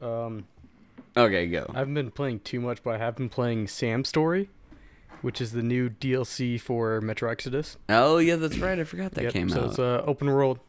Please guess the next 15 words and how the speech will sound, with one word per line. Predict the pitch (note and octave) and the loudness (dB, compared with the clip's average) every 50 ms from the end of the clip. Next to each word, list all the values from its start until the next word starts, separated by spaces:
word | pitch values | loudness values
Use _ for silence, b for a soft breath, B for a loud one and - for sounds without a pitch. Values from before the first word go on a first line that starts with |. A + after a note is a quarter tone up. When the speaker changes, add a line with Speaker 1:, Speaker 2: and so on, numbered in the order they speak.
| _ _ - | _ _ -4
Speaker 2:
It's | A2 G#2 - | -4 0 4
the | - C3+ | 6 6
most | A#2+ A#2 B2+ C#3 C3+ - - | 8 10 8 8 6 4 0
expensive | A#2+ - - - - - C3 C3 C3 B2 - - F#2 E2 D#2+ - - - - _ - | -2 -2 -2 -2 0 4 4 4 4 2 2 0 0 0 -2 -6 -10 -12 -16 _ -2
Metro | - F#2 E2+ - F2+ D2+ | 0 0 2 2 0 0
Exodus | D#2+ E2+ - - - D2 - - | -2 -2 -4 -4 -6 -6 -4 -4
down | - D#2 D2+ D2+ D2 - - - | -2 -2 0 0 -2 -4 -4 -2
or | - E2+ E2 D#2 | 0 0 2 2
Speaker 1:
Yeah. | D2+ - - | 2 0 0
Speaker 2:
D | F2 E2+ | 0 0
L | D2+ G#1 - | 0 0 -2
C, | - - D#2+ | -4 -4 -2
right? | D2+ D2 D2+ F2+ G#2 - - - - _ _ _ _ b b b b b b b b b b | -2 0 0 0 0 -2 -4 -12 -20 _ _ _ _ b b b b b b b b b b
Speaker 1:
This | - C3+ - - | -20 -18 -10 -6
one's | B2+ - - - - - - - - - - - - - - | -6 -6 -6 -8 -14 -14 -14 -14 -14 -14 -16 -18 -20 -20 -20